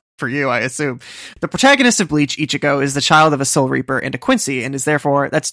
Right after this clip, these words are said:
two different types of, like, supernatural samurai, basically, uh, "and is therefore super special like Sam and Dean, who are probably in a lot of this mess because of the fact that they're the progeny of two great lineages." Now,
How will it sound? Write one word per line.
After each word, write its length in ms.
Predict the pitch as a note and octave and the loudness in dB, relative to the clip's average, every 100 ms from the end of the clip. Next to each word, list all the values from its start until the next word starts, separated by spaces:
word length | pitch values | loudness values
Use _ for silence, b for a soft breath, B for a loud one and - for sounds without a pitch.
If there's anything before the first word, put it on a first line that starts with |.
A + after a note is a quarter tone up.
| - | -2
two 120 | - | 2
different 260 | D#3+ D3 B2+ | 2 0 -4
types 180 | A#2+ - | -8 -8
of, 120 | A#2+ | -8
like, 160 | F2 - | -10 -10
supernatural 500 | - C3 A2+ A2 G#2+ | -12 -8 -6 -6 -6
samurai, 380 | - G#2 G#2+ A2+ | -6 -6 -4 -4
basically, 460 | A#2 B2 B2+ A#2+ A#2+ B B | -4 -8 -8 -12 -14 B B
uh, 160 | - D3 | 2 2
"and 120 | D#3+ | 4
is 80 | E3 | 4
therefore 400 | G#3 G#3 G3+ F#3 | 6 4 6 4
super 320 | E3 A#3+ G3+ | 4 2 2
special 360 | F3+ D3+ C3+ D3 | 2 2 2 0
like 140 | C3+ | -2
Sam 220 | - C#3+ C3+ | -4 -6 -6
and 100 | B2+ | -2
Dean, 220 | G3 C#3+ | -2 -2
who 100 | D3 | -4
are 60 | |
probably 400 | - G3+ G#3 F3+ | 2 4 6 4
in 80 | D#3+ | 4
a 80 | D3 | 4
lot 240 | C#3 C#3+ - _ B B - | 4 2 0 _ B B 0
of 180 | C#3+ | 2
this 220 | C#3 C#3 C#3 | 2 -2 -2
mess 240 | B2+ - | -2 -2
because 340 | D3+ C3+ C#3 | -6 -2 -2
of 80 | C3+ | -2
the 80 | C#3+ | -8
fact 320 | - C#3 C#3 | 0 0 0
that 100 | C#3 - | -8 -6
they're 200 | C#3 C3 C3 | 0 0 0
the 100 | B2+ | 0
progeny 440 | D3+ D3 D3+ C3+ | 2 2 2 -2
of 80 | C3 | -4
two 240 | - C3+ B2+ | -4 -6 -6
great 260 | C3 - | -6 -6
lineages." 540 | C#3 B2+ G2+ D#2+ F#2+ - B B | -8 -10 -10 -10 -10 -10 B B
Now, 300 | G3+ F#3 D3+ | 6 6 6